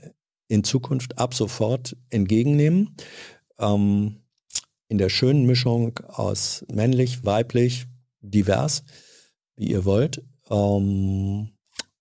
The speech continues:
der Redaktionspraktikant wertet das aus und trifft eine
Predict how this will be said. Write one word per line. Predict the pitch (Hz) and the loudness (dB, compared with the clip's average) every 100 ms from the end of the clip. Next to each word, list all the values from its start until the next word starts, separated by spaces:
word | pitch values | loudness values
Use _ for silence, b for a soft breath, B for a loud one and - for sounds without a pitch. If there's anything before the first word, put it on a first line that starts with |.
| _ _ _ | _ _ _
der | 95 | -2
Redaktionspraktikant | 92 98 92 - 101 - - 117 - 104 - 104 104 | 2 2 0 0 0 0 -2 -4 -2 -2 0 0 2
wertet | 104 104 101 | 2 2 0
das | 95 - | 0 0
aus | - 110 147 | 0 0 0
und | - 98 - - | -4 -4 -6 -6
trifft | - 107 - | -2 -2 -2
eine | 90 95 87 | 0 0 0